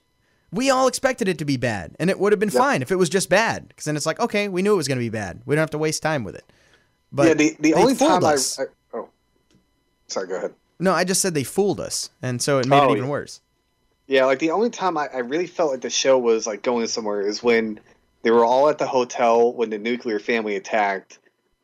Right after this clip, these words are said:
Speaker 2: and, like, we had, like, an actual common villain for them all to fight.
Speaker 1: Yeah.
Speaker 2: They were all together. It was, like, the first time they finally figured out who Robin was. Like, when they had that fight, like, in the parking lot and in the building, I was like, "Okay,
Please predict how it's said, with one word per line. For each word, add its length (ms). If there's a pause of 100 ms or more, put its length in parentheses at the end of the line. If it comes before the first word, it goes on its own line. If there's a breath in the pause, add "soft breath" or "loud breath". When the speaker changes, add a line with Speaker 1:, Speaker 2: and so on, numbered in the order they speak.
(100)
Speaker 2:
and, 160
like, 180
we 100
had, 260
like, 140
an 80
actual 480
common 460
villain 300
for 140
them 180
all 120
to 80
fight. 500 (220)
Speaker 1:
Yeah. 180
Speaker 2:
They 80
were 140
all 100
together. 380
It 20
was, 120
like, 100
the 60
first 280
time 160
they 100
finally 240
figured 240
out 160
who 120
Robin 360
was. 420 (380)
Like, 120
when 100
they 80
had 140
that 160
fight, 380
like, 120
in 60
the 80
parking 340
lot 200
and 80
in 100
the 80
building, 260
I 40
was 100
like, 220 (260)
"Okay, 540